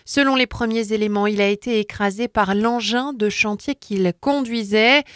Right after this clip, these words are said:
Le malheureux a pu être dégagé de la machine par des collègues qui sont intervenus très vite. L'homme en arrêt cardio-respiratoire n'a pas pu être sauvé par les secours.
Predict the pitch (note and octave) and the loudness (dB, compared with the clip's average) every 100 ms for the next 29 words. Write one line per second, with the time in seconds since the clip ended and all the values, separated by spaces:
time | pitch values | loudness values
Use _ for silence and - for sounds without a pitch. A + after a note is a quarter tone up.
0 | - - - A3+ D4 C4+ A#3+ A3+ G#3+ G#3+ | -20 -10 0 4 4 4 2 0 0 2
1 | G#3+ G#3+ G3 - G#3+ G3+ - F#3+ F3+ F3 | 2 0 -4 -4 -2 -2 -2 -4 -2 0
2 | A3+ G#3 G3+ F3+ G3 G3 F#3+ F3+ F3+ F3+ | 0 0 0 -2 -4 -2 -2 0 -2 -4
3 | - G#3+ G3 F3+ - F3 F3+ - A3 G#3+ | -6 -4 -2 -2 -2 -2 -2 -2 0 2
4 | G#3+ G3+ F#3+ - G3 - G3 F#3 F#3+ F3+ | 2 0 -4 -6 -8 -6 -6 -4 -4 -2
5 | F#3+ F3 F#3 F#3+ F#3+ - G3+ F#3 G3 A#3+ | -2 -2 0 -2 -4 -2 -2 0 0 0
6 | - B3+ - - - - - A3+ A#3 A#3 | 0 0 -2 -12 -20 -10 0 4 4 4
7 | A3+ G#3 - G3+ G3+ F#3+ G3+ G3+ F#3+ G3 | -2 -6 -2 0 0 -2 -4 -2 -2 0
8 | F#3 F#3 - F#3+ F#3 - A3 G3 G#3 G#3+ | -2 -2 -6 -2 -2 0 0 2 0 2
9 | A3 B3 - C#4 B3 - G#3+ - G#3+ F#3+ | 4 2 2 -2 -2 -8 -12 -4 -2 -2
10 | - - G3 F#3 - C4 A3+ G#3+ A#3+ - | -4 -4 -4 -4 -2 -2 0 0 -2 0
11 | G#3 F#3+ F#3 - F3+ - G3 G#3+ | 0 0 -2 -4 -8 -2 4 4